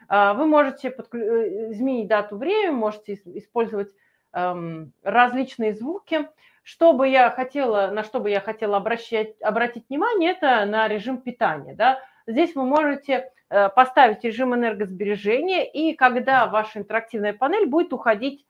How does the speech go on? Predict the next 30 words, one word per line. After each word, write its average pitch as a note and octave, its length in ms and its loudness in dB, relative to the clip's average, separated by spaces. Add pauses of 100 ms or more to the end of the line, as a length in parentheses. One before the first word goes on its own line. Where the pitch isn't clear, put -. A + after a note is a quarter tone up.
(100)
в - 80 -20
сон. - 400 -2 (320)
То F4+ 180 10
есть, F#4 300 2
э, A3+ 240 2
даже A#3 380 2
если A#3+ 340 -4
вы A#3 220 -4
забыли G#3 680 0 (500)
выключить G3 580 -6
её G4+ 240 -2
после A3+ 340 -2
урока, F4 480 0
она A#3 240 -2
там, A3 160 -2
например, G#3+ 360 -6
через G3 240 -14
двадцать-тридцать A3 680 -6
минут, D#4+ 340 -4 (400)
э, G3 160 -4
может D4+ 400 -2 (600)
легко, C#4+ 840 2
э, G#3 380 6 (420)
переходить C4+ 800 0 (140)
в F#3 100 -12
режим G3 320 -6
сна D4+ 260 -2 (300)
и F#4+ 200 6
выключаться A3 680 -2
самостоятельно. G3+ 800 -8